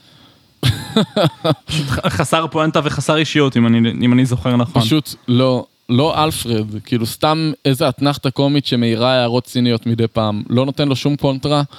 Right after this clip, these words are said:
Speaker 1: כמו שאמרתי, באטמן הרצה לו על, אה, lectured him על, אה, אמונה ועל, אה, תקווה, ולא יודע, פשוט לא, לא
Speaker 2: כן.
Speaker 1: בסדר.
Speaker 2: לא, זה פשוט, זה, זה, באופן כללי, רוב הס-, כל הסרטים האלה נשמעים כמו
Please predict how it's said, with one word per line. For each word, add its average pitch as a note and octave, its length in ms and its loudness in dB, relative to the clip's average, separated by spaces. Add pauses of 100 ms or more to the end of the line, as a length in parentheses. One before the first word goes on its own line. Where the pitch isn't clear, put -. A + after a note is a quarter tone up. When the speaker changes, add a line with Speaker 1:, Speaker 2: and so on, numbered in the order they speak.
(460)
Speaker 1:
כמו D3 100 0
שאמרתי, C3+ 720 0
באטמן D3+ 480 -2
הרצה C3 280 -2
לו C#3+ 260 2
על, C#3 160 -2
אה, A2+ 600 0
lectured C#3 340 -2
him C#3 300 2
על, A#2+ 260 0
אה, A2+ 320 0
אמונה B2 520 2
ועל, A#2+ 320 0
אה, G#2+ 400 -2 (400)
תקווה, C3+ 640 0 (1000)
ולא - 140 -2
יודע, A2 240 0 (240)
פשוט - 340 -6
לא, A2+ 260 -2
לא A#2+ 180 0
Speaker 2:
כן. B2 100 -4
Speaker 1:
בסדר. G#2+ 260 0
Speaker 2:
לא, D3+ 200 4
זה C#3+ 120 0
פשוט, E3 300 0
זה, C#3 160 2 (120)
זה, D3 220 -4 (360)
באופן G3 280 2
כללי, C#3 260 2
רוב C3 220 2
הס-, - 200 -8
כל D3 180 0
הסרטים C3 360 0
האלה B2+ 180 4
נשמעים A#2+ 420 2
כמו A#2 500 0